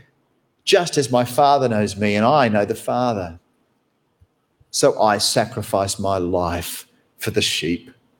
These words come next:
I have other sheep too that are not in this sheepfold.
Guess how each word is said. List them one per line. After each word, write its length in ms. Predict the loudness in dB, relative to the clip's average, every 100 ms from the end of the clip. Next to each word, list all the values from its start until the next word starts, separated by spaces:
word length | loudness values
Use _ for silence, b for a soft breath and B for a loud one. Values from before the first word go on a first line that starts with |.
| _ _ _ _ _ _ _ _ _ _ _ _ _ 0
I 100 | 4
have 120 | 6
other 220 | 4 4
sheep 300 | 2 0 2
too 180 | 2 4
that 120 | 4
are 60 | 4
not 220 | 4 4
in 100 | 2
this 240 | 0 -2
sheepfold. 680 | 0 0 0 2 2 2